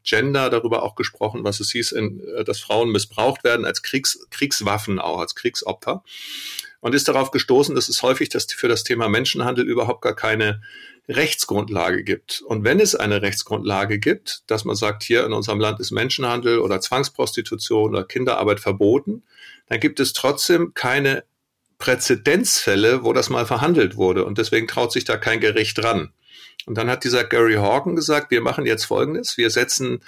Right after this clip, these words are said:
äh, äh, Truppen ein, also richtig, äh, äh, Ermittler aus der Polizei und da gehen Fotografen mit und Anwälte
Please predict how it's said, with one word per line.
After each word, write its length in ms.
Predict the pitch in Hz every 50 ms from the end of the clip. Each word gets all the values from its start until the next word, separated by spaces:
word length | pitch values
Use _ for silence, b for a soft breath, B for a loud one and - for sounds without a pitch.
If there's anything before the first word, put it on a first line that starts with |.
| B B B B B B B _ _ _
äh, 380 | 117 113 110 110 107 107 107 104 - - _ -
äh, 320 | 110 104 101 101 101 95 - - _ _
Truppen 420 | _ - - 156 156 - 185 180 -
ein, 320 | - - 135 151 170 190
also 160 | - 113 117
richtig, 420 | 131 135 131 - 139 127 - - _ _ _ _ _ _ _ _ -
äh, 40 | -
äh, 560 | - 117 107 107 110 107 110 107 104 - -
Ermittler 500 | - 110 123 151 156 - 185 175 165 -
aus 140 | 104 110 -
der 100 | 123 107
Polizei 840 | - - 117 117 113 - - - 135 135 143 143 143 143 143 -
und 240 | - 120 113 98 101
da 60 | 110
gehen 260 | 110 117 120 120 117
Fotografen 640 | 110 - 123 117 113 113 - 127 143 147 139 143 131
mit 200 | 127 127 127 127
und 120 | 113 110
Anwälte 640 | - 113 117 131 135 139 135 135 143 143 - 156 156